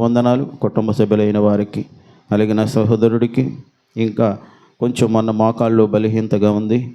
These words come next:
దానికోసం మీరందరూ కూడా వచ్చిన ప్రతి ఒక్క బిడ్డ వాళ్ళు వాళ్ళ గృహాల్లో చేసుకునే ప్రార్థనలో సీమోను గారు, అతని పేరు ఇప్పుడు కుమార్తె సహోదరుల సాక్ష్యం చెప్పింది కనుక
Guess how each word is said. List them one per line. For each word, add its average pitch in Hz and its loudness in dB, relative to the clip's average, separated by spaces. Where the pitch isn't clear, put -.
దానికోసం 104 0
మీరందరూ 107 2
కూడా 107 2
వచ్చిన 107 0
ప్రతి 110 0
ఒక్క 113 -4
బిడ్డ 110 0
వాళ్ళు 104 2
వాళ్ళ 101 2
గృహాల్లో 107 0
చేసుకునే 104 0
ప్రార్థనలో 98 0
సీమోను 110 2
గారు, 110 0
అతని 101 -2
పేరు 110 2
ఇప్పుడు 101 -2
కుమార్తె 113 0
సహోదరుల 110 2
సాక్ష్యం 117 0
చెప్పింది 110 2
కనుక 107 -2